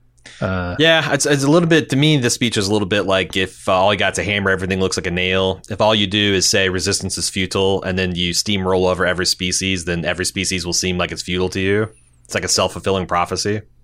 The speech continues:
Speaker 1: Well, when you introduce the concept of death, I, I think there is, there is an inherent futility of fighting against death that means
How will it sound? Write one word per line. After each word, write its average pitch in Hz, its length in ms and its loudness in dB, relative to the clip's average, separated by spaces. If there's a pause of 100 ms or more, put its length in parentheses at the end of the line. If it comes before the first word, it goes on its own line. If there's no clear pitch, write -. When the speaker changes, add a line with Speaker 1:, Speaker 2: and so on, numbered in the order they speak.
(280)
Speaker 1:
Well, 175 280 6
when 175 100 4
you 180 80 4
introduce 156 300 2
the - 60 -4
concept 107 340 2
of 90 100 -2
death, - 500 -2 (520)
I, 104 240 0
I 104 60 2
think 98 320 -2
there 113 200 4
is, 98 320 2
there 117 160 4
is 107 120 2
an 107 80 2
inherent 110 480 4
futility 101 600 2
of 92 80 2
fighting 98 300 0
against 90 360 -2
death 85 440 -4 (220)
that 104 320 0
means 90 640 -2